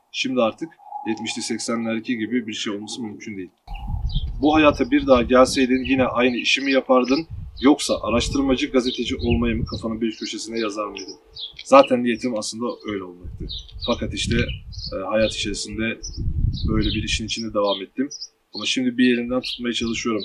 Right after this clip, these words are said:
tekrardan. Benim asıl en büyük hayalim araştırmacı olmaktı. Tabii bunda gecikmiş değilim, daha gencim. Şimdi buradan bir, e, araştırma yaparak bir yola girdim. Bu da böyle devam edecektir. Soru cevap videosunun sonuna geldik.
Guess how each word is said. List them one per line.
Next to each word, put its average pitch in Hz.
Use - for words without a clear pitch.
tekrardan. 104
Benim 110
asıl 110
en 117
büyük 110
hayalim 110
araştırmacı 110
olmaktı. 95
Tabii 123
bunda 127
gecikmiş 127
değilim, 123
daha 120
gencim. 117
Şimdi 117
buradan 117
bir, 113
e, 110
araştırma 113
yaparak 117
bir 117
yola 120
girdim. 117
Bu 120
da 113
böyle 113
devam 113
edecektir. 110
Soru 123
cevap -
videosunun 147
sonuna 277
geldik. 139